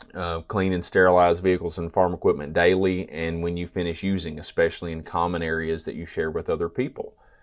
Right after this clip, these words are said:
You may need to make a solution to sterilize surfaces. The sim-, one simple way is to use a third of a cup of bleach per gallon of water. Need to make that fresh daily. Certainly there are other, uh, items, uh,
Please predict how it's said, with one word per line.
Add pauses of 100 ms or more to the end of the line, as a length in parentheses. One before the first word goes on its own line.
(640)
You
may
need
to
make
a
solution
to
sterilize
surfaces.
The
sim-,
one
simple
way
is
to
use
a
third
of
a
cup
of
bleach
per
gallon
of
water. (120)
Need
to
make
that
fresh
daily.
Certainly
there
are
other, (180)
uh,
items, (640)
uh,